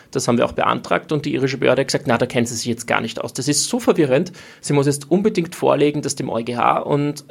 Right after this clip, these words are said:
hat irgendwie sich aus dem Arsch gezogen, dass diese Standardvertragsklauseln irgendwie ungültig sein sollen.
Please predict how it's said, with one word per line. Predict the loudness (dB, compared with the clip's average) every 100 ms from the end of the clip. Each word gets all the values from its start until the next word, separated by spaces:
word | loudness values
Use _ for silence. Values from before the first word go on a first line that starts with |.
| -6
hat | -2 -2 0
irgendwie | 2 4 4 0 -6 -2 -2
sich | 0 -2 -2
aus | 0
dem | 0
Arsch | 2 0 0 -4
gezogen, | -4 -4 -2 0
dass | 0 -2
diese | 0 2
Standardvertragsklauseln | 2 2 2 0 0 -2 2 0 0
irgendwie | -2 -2 -2
ungültig | 0 -2 -2 -6
sein | -6 -6
sollen. | -6 -6 -6